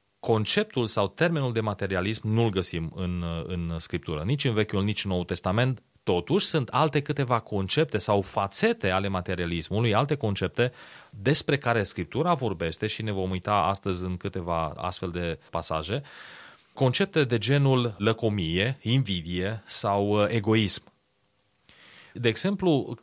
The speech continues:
ne referim la aceste concepte, vedem că Scriptura ilustrează multe situații în care materialismul, cu fațetele lui, egoismul, lăcomia, invidia, se manifestă.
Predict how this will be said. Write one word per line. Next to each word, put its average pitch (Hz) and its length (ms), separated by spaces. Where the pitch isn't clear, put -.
ne 117 320
referim 113 400
la 131 180
aceste 143 400
concepte, 110 680
vedem 110 420
că 131 240
Scriptura 135 600
ilustrează 110 1200
multe 120 960
situații 120 840
în 117 160
care 120 300
materialismul, 120 1040
cu 139 140
fațetele 123 580
lui, 85 220
egoismul, 104 800
lăcomia, 107 640
invidia, 95 600
se - 180
manifestă. 98 640